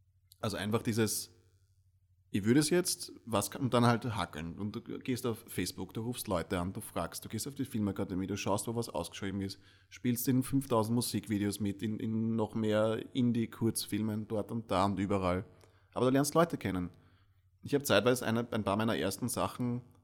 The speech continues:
mit Leuten gemacht, die jetzt auch in der Branche sind. Ein Kameramann, mit dem ich vor fünfzehn Jahren kackelt habe, ist jetzt auch beim, beim O R F. Und so sieht man sich wieder. Du musst das wollen, das ist das Ding. Ich sehe viele, die so ein bisschen, also die ein Talent haben, aber nicht diesen Biss.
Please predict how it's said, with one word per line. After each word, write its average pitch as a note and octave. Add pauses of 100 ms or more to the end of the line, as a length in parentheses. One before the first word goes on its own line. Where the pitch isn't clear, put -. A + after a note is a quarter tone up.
(480)
mit B2
Leuten G2+
gemacht, A#2
die A#2
jetzt G#2
auch -
in B2
der G#2+
Branche G2
sind. G2
Ein F#2+
Kameramann, A2
mit G#2+
dem G#2+
ich G2+
vor G#2
fünfzehn A2+
Jahren G2+
kackelt A2
habe, A2
ist G#2+
jetzt G2+
auch B2+
beim, B2
beim A#2
O -
R G2+
F. - (140)
Und A#2
so A#2
sieht C3
man C3
sich A2+
wieder. B2+
Du -
musst B2+
das -
wollen, F2+
das F#2+
ist G2+
das G2+
Ding. E2+ (1080)
Ich -
sehe B2
viele, C#3
die C#3
so B2
ein A2+
bisschen, D#3+
also B2+
die B2
ein A2
Talent G#2+
haben, B2
aber A2+
nicht G#2+
diesen G#2+
Biss. -